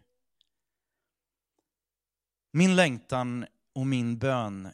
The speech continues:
inför tjugohundrasexton, det är att vi, jag och du, inte skulle bara nöja oss med det som är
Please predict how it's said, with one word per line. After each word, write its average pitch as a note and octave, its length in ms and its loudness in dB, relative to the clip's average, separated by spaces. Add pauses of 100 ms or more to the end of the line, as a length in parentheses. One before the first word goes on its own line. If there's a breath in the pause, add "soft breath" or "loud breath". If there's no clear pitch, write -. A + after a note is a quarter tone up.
(400)
inför C3+ 360 -2
tjugohundrasexton, A2+ 1000 -8
det A2 80 -6
är G2 40 -4
att F#2 100 -12
vi, A#2+ 300 -10 (920)
jag A#2+ 360 -8 (460)
och G#2 120 -14
du, G2+ 320 -12 (400 loud breath)
inte C3+ 480 2
skulle A#2+ 320 0
bara A2 380 -4
nöja B2 480 -2
oss B2 200 -8
med C3+ 140 -10
det F2 260 -12
som F#2+ 200 -8
är E2 440 -14